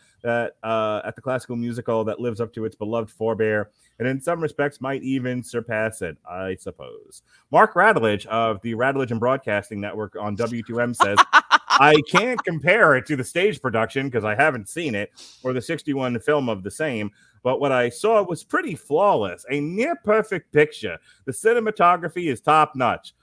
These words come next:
Speaker 1: What an asshole that guy is. No, um, moving on. Um,
Speaker 2: You,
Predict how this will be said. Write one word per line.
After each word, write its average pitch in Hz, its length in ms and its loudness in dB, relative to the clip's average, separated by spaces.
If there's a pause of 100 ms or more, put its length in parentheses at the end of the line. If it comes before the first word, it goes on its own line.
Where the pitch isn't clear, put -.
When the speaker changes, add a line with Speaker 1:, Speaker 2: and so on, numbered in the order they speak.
(760)
Speaker 1:
What 320 300 10
an 180 140 8
asshole 240 560 8
that 151 240 6
guy 143 300 4
is. 117 180 -2
No, 92 180 -16
um, 143 460 -2 (200)
moving 101 280 -12
on. 85 180 -18 (140)
Um, 143 420 2
Speaker 2:
You, 143 80 -2